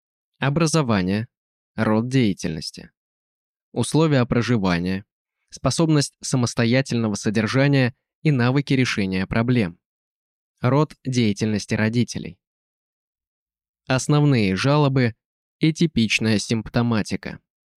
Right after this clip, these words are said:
Терапевту также необходимо зафиксировать основные жалобы – и указать типичную симптоматику клиента. Основные жалобы –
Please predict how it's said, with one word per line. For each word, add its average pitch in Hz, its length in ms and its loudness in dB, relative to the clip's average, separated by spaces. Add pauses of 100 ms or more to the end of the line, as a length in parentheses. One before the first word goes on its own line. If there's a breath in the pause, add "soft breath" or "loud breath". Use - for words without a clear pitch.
(1200)
Терапевту 113 680 0
также 127 560 2
необходимо 131 720 2
зафиксировать 131 880 0
основные 120 600 0
жалобы – 120 600 0 (400 soft breath)
и 139 320 2
указать 131 520 0
типичную 127 720 0
симптоматику 110 840 -2
клиента. 107 720 -4 (880)
Основные 135 460 2
жалобы – 113 600 0